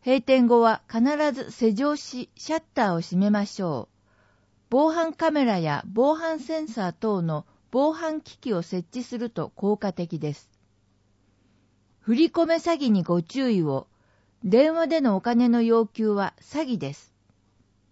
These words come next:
振り込め詐欺は、母さん、おばあちゃんなどと息子や孫を語って次のような電話をかけてきます。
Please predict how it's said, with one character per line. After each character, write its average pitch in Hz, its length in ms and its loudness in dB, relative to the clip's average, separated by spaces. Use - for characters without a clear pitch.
振 226 160 2
り 311 120 2
込 339 160 2
め 320 100 -2
詐 330 240 0
欺 226 120 0
は、 151 220 -2
母 311 240 0
さ 170 240 -6
ん、 - 100 -10
お 202 140 -4
ば 285 140 2
あ 302 80 0
ち - 180 -10
ゃ 151 80 -6
ん - 100 -12
な 208 180 0
ど 185 140 -2
と 165 260 -6
息 214 280 0
子 277 160 2
や 269 140 4
孫 247 360 2
を 262 40 0
語 220 100 -6
っ 185 220 -6
て 185 300 -8
次 262 280 -6
の 359 120 -2
よ 240 200 2
う 190 40 0
な 165 140 -2
電 196 260 2
話 240 140 2
を 233 60 -2
か 247 120 -12
け 240 120 -6
て 170 120 -8
き 156 160 -10
ま 147 140 -8
す。 - 180 -20